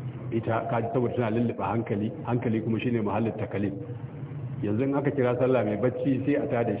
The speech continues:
shi a cewa na, "Bam, kai, tashi an kira sallah, za mu tafi masallaci." A matarka tana bacci sai ka tashe ta ka ce ta tashi za ka tafi masallaci ta yi sallah. Amma ka taɓa gani mahaukaci a bola an kira sallah, wani ya ji ya ce masa, "Mahaukaci an kira sallah"?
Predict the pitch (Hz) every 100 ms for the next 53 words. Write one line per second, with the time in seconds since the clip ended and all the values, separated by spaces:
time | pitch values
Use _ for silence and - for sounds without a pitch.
0 | - 120 101 117 110 120 - 143 127 135
1 | 139 143 120 - 120 120 135 131 131 135
2 | 135 120 127 139 113 104 107 104 104 104
3 | - - - - - 117 120 120 156 143
4 | 139 135 113 117 120 135 131 123 - 120
5 | 131 - 123 117 123 117 110 113 104 101
6 | 107 107 110 117 101 95 101 101 90 -
7 | - - - - - - - - - 110
8 | 127 131 143 175 165 131 131 143 135 -
9 | - 135 131 139 135 - 147 120 117 -
10 | 120 123 131 127 127 135 120 113 123 123
11 | 127 123 127 117 117 123 107 - 113 131
12 | 127 127 135 143